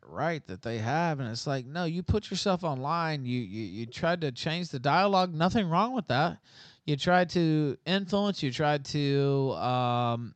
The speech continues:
you know, put out policy papers, whatever you do. Nothing wrong with that. But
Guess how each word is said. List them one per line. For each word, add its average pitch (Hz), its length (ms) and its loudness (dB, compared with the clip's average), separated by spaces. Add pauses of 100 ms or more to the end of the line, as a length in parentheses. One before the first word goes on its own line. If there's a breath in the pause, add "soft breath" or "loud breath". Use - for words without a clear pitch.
you 127 120 -4
know, 113 260 -4 (380)
put 156 160 0
out 90 260 0
policy 160 420 0
papers, 165 360 0
whatever 220 300 4
you 208 120 -2
do. 180 380 2 (480 soft breath)
Nothing 269 380 2
wrong 254 360 6
with 151 180 0
that. 98 360 -2 (920)
But 262 380 6